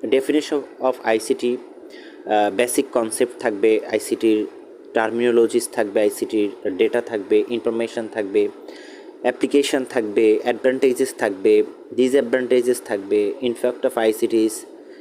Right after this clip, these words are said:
career opportunities in আইসিটি, এই বিষয়গুলো থাকবে। তারপর আমরা যদি আরও দেখি, এখানে থাকবে হচ্ছে opportunities in আইসিটি education, অর্থাৎ আইসিটিতে পড়াশোনা করলে কী ধরনের অপরচুনিটি আমাদের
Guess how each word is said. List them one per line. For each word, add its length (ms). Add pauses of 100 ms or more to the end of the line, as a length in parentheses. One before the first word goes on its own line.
(180)
career 460 (160)
opportunities 720
in 60
আইসিটি, 520 (300)
এই 100
বিষয়গুলো 420
থাকবে। 300 (1200)
তারপর 560
আমরা 220
যদি 340 (560)
আরও 200
দেখি, 340
এখানে 240
থাকবে 300
হচ্ছে 200
opportunities 760
in 140
আইসিটি 580
education, 520 (880)
অর্থাৎ 280
আইসিটিতে 520
পড়াশোনা 320
করলে 220 (120)
কী 80
ধরনের 340
অপরচুনিটি 460
আমাদের 360